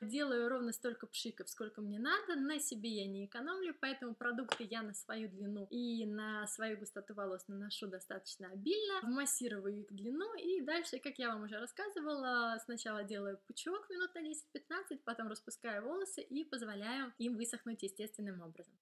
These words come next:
Также у меня есть вот такой вот Nourishing Moisture Oil Treatment. Это непосредственно масло. Если вот это вот oil spray, оно более легкое, то вот это вот масло будет более тяжелое,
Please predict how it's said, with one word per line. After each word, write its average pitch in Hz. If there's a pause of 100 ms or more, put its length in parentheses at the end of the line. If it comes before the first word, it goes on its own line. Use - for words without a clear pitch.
(120)
Также 320
у 240
меня 262
есть 202
вот 240
такой 254
вот 220
Nourishing 247
Moisture 226 (100)
Oil 240
Treatment. 359
Это 330
непосредственно 233
масло. 180 (320)
Если 311
вот 269
это 262
вот 240 (120)
oil 240
spray, 233
оно 208
более 190
легкое, 392 (320)
то 370
вот 294
это 320
вот 240
масло 277
будет 226
более 202
тяжелое, 330